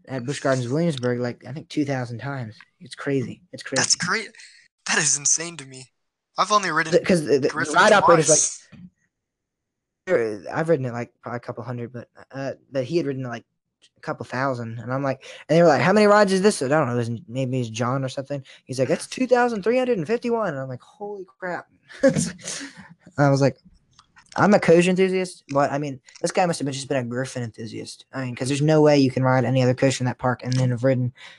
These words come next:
Speaker 1: I mean, he's probably ridden Alpine Guy's, like, three times if, if he's, he's ridden. He's probably just goes to Griffin and just stays there the entire day.
Speaker 2: He probably just likes the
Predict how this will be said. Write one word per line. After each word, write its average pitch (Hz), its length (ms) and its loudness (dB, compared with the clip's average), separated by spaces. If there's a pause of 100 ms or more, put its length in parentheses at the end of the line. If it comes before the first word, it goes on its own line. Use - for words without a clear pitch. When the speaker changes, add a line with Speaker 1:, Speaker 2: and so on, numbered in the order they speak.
(160)
Speaker 1:
I 160 80 0
mean, 156 240 4
he's 160 140 4
probably 160 280 4
ridden 151 160 4
Alpine 135 200 0
Guy's, 131 160 2
like, 131 100 2
three 131 180 -6
times 117 360 -12 (180)
if, 110 260 -16
if 123 160 -10
he's, 131 220 -6 (120)
he's 131 160 -10
ridden. 127 180 -4
He's 139 140 -6
probably 156 220 4
just 131 120 -4
goes 147 180 0
to 139 60 -4
Griffin 139 300 0
and 123 80 0
just 127 160 -2
stays 123 160 -6
there 123 100 -2
the 120 60 -2
entire 120 280 -4
day. 113 220 -10 (880)
Speaker 2:
He 151 160 -6
probably 160 240 -2
just 151 200 -2
likes 151 240 -4
the 127 340 -8